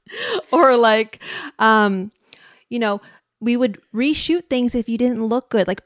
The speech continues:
at the end of the day, we all have the same goal, right? Whether it's a dance show,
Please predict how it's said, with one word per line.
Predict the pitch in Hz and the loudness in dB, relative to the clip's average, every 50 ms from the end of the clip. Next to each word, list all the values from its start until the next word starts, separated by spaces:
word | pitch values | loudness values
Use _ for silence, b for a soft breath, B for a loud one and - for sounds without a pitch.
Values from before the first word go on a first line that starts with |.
| - - | -8 -6
at | 254 - | -4 -2
the | 294 311 | 0 0
end | 339 370 | 2 0
of | 381 - | 0 0
the | 311 | 0
day, | 208 262 269 277 | 0 2 2 2
we | 254 262 254 | 2 2 4
all | 254 277 285 | 4 4 4
have | 294 294 285 | 2 2 0
the | 277 | -4
same | 240 - 240 220 208 196 185 | -4 -4 -2 -2 -2 -4 -2
goal, | - 214 214 202 160 - - - _ _ _ - _ - | 0 2 2 2 2 0 -2 -8 _ _ _ -20 _ -6
right? | 202 180 180 196 208 - - | -2 -2 0 -2 -2 -4 -4
Whether | 208 214 214 214 214 214 | 0 0 2 2 2 0
it's | 208 - | -2 -2
a | 214 | -6
dance | 185 - 220 247 262 269 254 | -6 -4 -4 -4 -4 -4 -2
show, | - - 269 262 262 254 262 262 254 - | 0 2 4 4 6 6 6 6 4 0